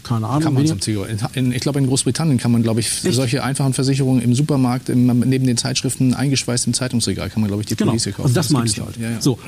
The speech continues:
Speaker 1: aber Vermögensschadenhaftpflicht,
Speaker 2: Das ist
Speaker 1: das
Speaker 2: schwierig.
Speaker 1: kannst du halt nicht irgendwo rausziehen.
Speaker 2: Ja.
Speaker 1: Oder eine B-U-Beratung, wenn da drei Kinder, äh, mit dem Spielen sind und, äh, Mutti ist auch noch schwanger und da kommt Nummer vier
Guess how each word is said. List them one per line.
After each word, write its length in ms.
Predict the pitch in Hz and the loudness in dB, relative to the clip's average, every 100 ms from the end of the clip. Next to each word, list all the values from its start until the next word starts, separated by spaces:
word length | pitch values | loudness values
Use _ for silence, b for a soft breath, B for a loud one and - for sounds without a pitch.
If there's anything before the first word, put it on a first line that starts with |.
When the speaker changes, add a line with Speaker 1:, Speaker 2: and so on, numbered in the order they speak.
| - | -4
Speaker 1:
aber 360 | 175 196 151 101 - - | 0 2 0 -2 -8 -6
Vermögensschadenhaftpflicht, 1300 | 156 147 240 247 - 135 117 110 - - 95 - - | 2 4 4 4 4 2 2 -2 -2 -6 -6 -8 -14
Speaker 2:
Das 100 | - | -8
ist 60 | 120 | -2
Speaker 1:
das 120 | 139 | -2
Speaker 2:
schwierig. 100 | 123 | 0
Speaker 1:
kannst 220 | 165 180 151 | 0 0 0
du 80 | |
halt 160 | 131 127 | 0 2
nicht 360 | 127 160 - - | 2 0 -4 -2
irgendwo 540 | 131 123 101 120 113 - - - | 2 2 2 0 0 -4 -10 0
rausziehen. 560 | 123 135 - 107 82 B B | 2 2 0 -2 -2 B B
Speaker 2:
Ja. 80 | 113 143 | -4 2
Speaker 1:
Oder 260 | 180 156 | 2 4
eine 180 | 123 127 | 4 4
B-U-Beratung, 1200 | 117 139 175 220 208 170 143 127 120 151 160 139 | 2 2 4 6 4 4 2 4 0 2 4 4
wenn 140 | 147 | 4
da 100 | 147 | 2
drei 220 | 131 127 131 | 2 0 0
Kinder, 420 | 196 208 151 123 | 0 2 0 0
äh, 100 | 123 | -2
mit 160 | 123 120 | 0 0
dem 80 | 131 | 0
Spielen 300 | - 139 151 | 2 2 4
sind 200 | 196 196 | 2 0
und, 240 | 151 147 | 2 2
äh, 40 | 147 | 2
Mutti 720 | 139 135 131 151 165 160 147 | 0 0 0 2 2 2 2
ist 140 | 160 | 2
auch 100 | 147 | 0
noch 160 | 156 147 | 0 0
schwanger 320 | 147 180 131 | 0 0 0
und 80 | 110 | 0
da 40 | |
kommt 180 | 131 147 | 2 2
Nummer 200 | 131 104 | 2 2
vier 340 | - 151 208 | 2 2 2